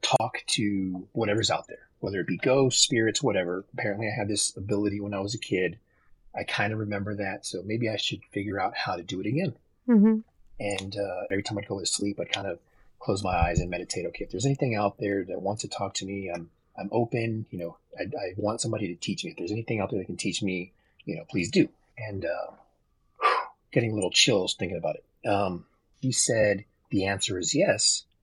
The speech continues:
Speaker 1: I'm like, "Okay, yes to what?" And it was like, "Yes to the an-, to what you've been asking for. Before you go to sleep,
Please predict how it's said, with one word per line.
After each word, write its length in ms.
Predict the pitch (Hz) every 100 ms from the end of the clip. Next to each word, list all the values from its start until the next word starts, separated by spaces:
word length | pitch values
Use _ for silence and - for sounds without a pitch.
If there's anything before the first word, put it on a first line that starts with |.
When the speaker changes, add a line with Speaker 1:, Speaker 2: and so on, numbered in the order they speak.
| _ _ _ -
Speaker 1:
I'm 80 | 104
like, 140 | 95
"Okay, 320 | 117 - 98 - 262
yes 220 | 135 117
to 120 | - 101
what?" 380 | 101 - - - _ _ _ _ _ -
And 320 | 92 90 90
it 80 | 92
was 120 | 87
like, 160 | 85 -
"Yes 240 | 107 101 -
to 140 | 107
the 140 | 101
an-, 220 | 101 104 113 -
to 160 | 113
what 180 | 98 -
you've 80 | 98
been 100 | 95
asking 300 | 90 - 104
for. 200 | 98 90
Before 300 | 92 - 98
you 80 | 95
go 100 | 101
to 80 | 98
sleep, 460 | - - 85 85